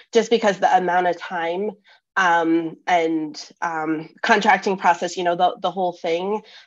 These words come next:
um, to do another call for project, um, would have,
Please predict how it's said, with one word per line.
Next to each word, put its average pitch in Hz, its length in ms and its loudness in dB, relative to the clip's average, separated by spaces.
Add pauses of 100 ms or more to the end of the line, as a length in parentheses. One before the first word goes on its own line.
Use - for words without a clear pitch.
um, 180 200 0
to 190 120 -6
do 190 180 -2
another 175 300 4
call 165 240 -2
for 165 160 -6
project, 165 560 -6 (180)
um, 156 440 -4 (460)
would 202 320 6
have, 175 340 4